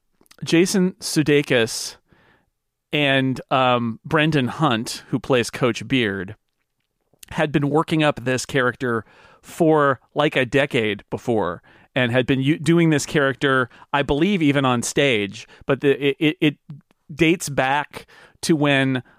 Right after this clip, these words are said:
I believe, Brendan Hunt lived in Europe briefly and didn't realize he didn't know <laughs> anything about soccer.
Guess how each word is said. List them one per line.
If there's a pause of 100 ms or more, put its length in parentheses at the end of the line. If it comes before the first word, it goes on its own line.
(140)
I
believe, (220)
Brendan
Hunt (100)
lived
in
Europe
briefly
and
didn't
realize
he
didn't
know
<laughs>
anything
about
soccer.